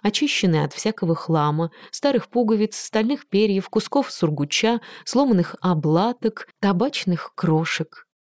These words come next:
Потрёпанные книги расставлены на полках, наподобие отряда оборванцев Фальстафа. Джаред со вздохом оглядел результаты утренней работы.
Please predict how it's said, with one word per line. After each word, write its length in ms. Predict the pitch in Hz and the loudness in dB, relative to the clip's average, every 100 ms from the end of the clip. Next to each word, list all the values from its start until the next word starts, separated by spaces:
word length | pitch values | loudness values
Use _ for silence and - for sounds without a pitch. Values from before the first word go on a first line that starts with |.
| _ _ _ | _ _ _
Потрёпанные 640 | 214 220 302 320 277 277 | 0 2 0 2 2 0
книги 580 | 269 185 202 214 180 214 - - | 0 4 4 4 4 0 -2 -2
расставлены 680 | 190 202 - 214 233 247 214 | 0 0 0 -2 0 2 2
на 140 | 185 | 2
полках, 600 | - 147 151 - 160 - - | 0 0 0 -2 -4 -4 0
наподобие 640 | 190 185 170 208 208 196 | 2 2 2 2 2 0
отряда 540 | - 156 147 156 165 151 | 0 -6 -4 -2 0 -2
оборванцев 720 | 135 143 156 180 - 160 - - - | -2 -2 0 0 0 -2 -4 -20 -20
Фальстафа. 800 | - 170 156 - 156 127 - - _ _ _ _ _ _ 185 | -2 -2 0 -2 -2 -4 -8 -18 _ _ _ _ _ _ 2
Джаред 500 | 185 202 202 196 190 | 4 4 4 0 -2
со 220 | - 185 | -2 0
вздохом 520 | 170 160 180 180 175 175 | 0 2 2 2 0 0
оглядел 480 | 165 165 151 165 | 2 2 2 2
результаты 640 | 165 160 151 143 165 160 160 | 2 0 0 -2 -4 -2 0
утренней 400 | 170 160 165 170 | 0 2 2 4
работы. 640 | 196 214 156 - - 160 | 2 2 0 -2 -6 -6